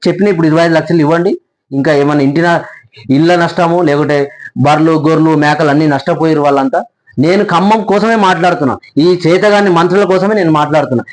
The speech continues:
ఈ చేతగాని మంత్రులు స-, సల్లిడి చీరు లేకుంటే ముందస్తు వాళ్ళని అలర్ట్ చేయలేరు కాబట్టి, ఒక హెలికాప్టర్ అలర్ట్ చేయలేరు కాబట్టి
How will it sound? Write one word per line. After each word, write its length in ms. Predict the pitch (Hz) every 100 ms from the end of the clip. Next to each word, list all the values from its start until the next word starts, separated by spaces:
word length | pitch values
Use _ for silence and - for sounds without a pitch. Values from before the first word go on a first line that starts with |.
| -
ఈ 120 | 151 160
చేతగాని 360 | 185 196 202 185
మంత్రులు 540 | 170 175 190 202 381 - - -
స-, 240 | 160 - - -
సల్లిడి 340 | 156 190 214
చీరు 200 | 202 208
లేకుంటే 260 | 214 196 180
ముందస్తు 400 | 165 180 208 208
వాళ్ళని 240 | 185 175
అలర్ట్ 360 | 151 190 180 185
చేయలేరు 220 | 185 170
కాబట్టి, 360 | 170 170 180
ఒక 140 | 196 170
హెలికాప్టర్ 440 | 147 170 196 190
అలర్ట్ 280 | 175 185 165
చేయలేరు 220 | 170 165
కాబట్టి 460 | 160 151 160 226